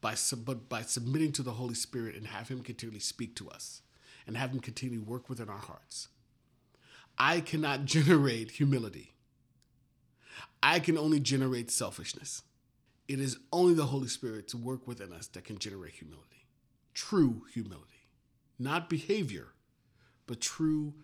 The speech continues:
selfless living. That matters. And that's why I can threaten unity. That's why I can threaten community. That's why I can threaten a church. That's why I can threaten a marriage. That's why it is a disastrous route.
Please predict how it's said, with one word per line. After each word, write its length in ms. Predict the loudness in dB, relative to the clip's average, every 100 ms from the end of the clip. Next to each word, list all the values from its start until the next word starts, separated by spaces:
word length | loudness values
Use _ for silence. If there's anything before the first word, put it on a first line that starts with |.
| _
selfless 800 | -4 -2 -2 -6 -10 -10 -10 -14 -14
living. 300 | -14 -14 -18 _ _ _ _ _ -8
That 120 | -8
matters. 560 | -8 -12 -16 -16 -16 -18 _ _ _
And 80 | -2
that's 220 | -2 -2
why 160 | -2 -2
I 40 |
can 140 | -2 -4
threaten 500 | -4 -6 -6 -8 -10 -10
unity. 420 | -4 -2 -2 -4
That's 220 | -4 -6 -8
why 100 | -8
I 60 | -10
can 160 | -12 -10
threaten 340 | -8 -8 -10
community. 500 | -10 -8 -6 -6 -8
That's 260 | -8 -10 -8
why 100 | -8
I 20 |
can 160 | -8 -10
threaten 280 | -10 -12 -12
a 60 |
church. 420 | -8 -6 -6 -8
That's 220 | -8 -10 -10
why 80 |
I 20 | -10
can 140 | -10
threaten 260 | -10 -10 -10
a 40 |
marriage. 520 | -10 -8 -8 -8 -10 -12 -18 -18 -8
That's 240 | -6 -4
why 300 | -6 -6 -8
it 160 | -8 -10
is 440 | -8 -8 -6 -8 -10 -12 _ _ _ _ _ _ _ _ _ _ _
a 100 | -6
disastrous 1040 | -6 -6 -4 -4 -4 -4 -4 -4 -6 -6
route. 520 | -8 -8 -8 -8 -14